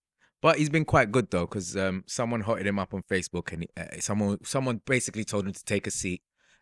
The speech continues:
and he said, "You know what? You're right. Seat <laughs> taken." So he's, he's, he's accepting the criticism. Um, I don't know if he's doing that politically to be, you know, to be politically correct or just as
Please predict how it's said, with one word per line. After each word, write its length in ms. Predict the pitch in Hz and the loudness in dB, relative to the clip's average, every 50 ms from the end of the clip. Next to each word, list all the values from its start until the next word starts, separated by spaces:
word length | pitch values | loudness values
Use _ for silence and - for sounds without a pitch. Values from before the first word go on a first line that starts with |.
| _ _ | _ _
and 100 | 95 95 | -4 -2
he 80 | 104 98 | 0 0
said, 260 | - - 104 90 82 | 0 0 0 0 0
"You 80 | 95 98 | 2 2
know 140 | 107 107 | 4 4
what? 200 | 107 107 110 - - | 4 4 2 2 0
You're 180 | - 92 92 87 | -2 -2 -2 0
right. 300 | 87 92 87 87 87 - _ | 2 2 2 2 0 -2 _
Seat 320 | - - - - 113 98 - | -6 -4 -2 -2 -2 -2 4
<laughs> 100 | - 165 | 4 4
taken." 400 | 117 113 - - 117 98 82 76 | 4 4 2 0 0 0 -2 -4
So 460 | - - 127 110 104 104 98 95 - - _ _ _ _ _ _ _ _ _ | -2 2 4 4 6 4 4 0 -4 -8 _ _ _ _ _ _ _ _ _
he's, 280 | - 120 131 131 123 - | -2 0 0 0 -2 -4
he's, 400 | - 139 151 156 151 - - - | 2 2 2 2 2 -2 -8 -8
he's 220 | - 202 226 233 233 | -6 -6 -4 -2 -2
accepting 480 | 240 226 - - 233 233 165 - 180 | -4 -2 0 0 0 0 0 -2 2
the 100 | 170 170 | 2 2
criticism. 680 | - - 185 - 120 - - 117 107 110 110 117 - - _ _ - | 2 2 0 0 0 -2 -2 -2 -2 -2 -2 -4 -6 -14 _ _ -4
Um, 520 | 95 107 107 107 107 107 107 107 107 107 - _ _ _ _ _ _ _ _ _ _ _ _ _ _ _ _ _ _ - 101 | -2 0 2 2 2 0 -2 -6 -10 -14 -18 _ _ _ _ _ _ _ _ _ _ _ _ _ _ _ _ _ _ -6 -2
I 20 | |
don't 140 | 101 110 107 | 0 2 2
know 60 | 104 | 2
if 60 | 98 | 2
he's 120 | 98 101 82 | 2 0 0
doing 160 | 95 104 98 | 0 0 2
that 200 | 104 98 - - | 2 0 4 8
politically 760 | - - 101 98 - - 90 - 107 101 98 98 95 85 73 - _ _ _ - | 8 8 8 8 -2 -8 -6 -4 -2 0 0 0 -2 -4 -6 -12 _ _ _ -4
to 100 | 123 107 | -4 -2
be, 140 | 85 104 - | -2 -2 -4
you 200 | - 107 110 101 | -4 -4 -2 -2
know, 60 | 85 85 | -2 -4
to 100 | - - | -6 -4
be 100 | 92 98 | -4 -4
politically 440 | 90 - 107 98 95 - - - 98 | -2 -2 -4 -4 -4 -8 -8 -10 -10
correct 460 | 85 - 101 104 120 117 - _ - | -4 -2 0 2 2 2 0 _ -10
or 100 | 92 85 82 | -8 -8 -6
just 220 | 78 92 - - 95 | -6 -8 -8 -6 -8
as 200 | 90 - - | -8 -8 -8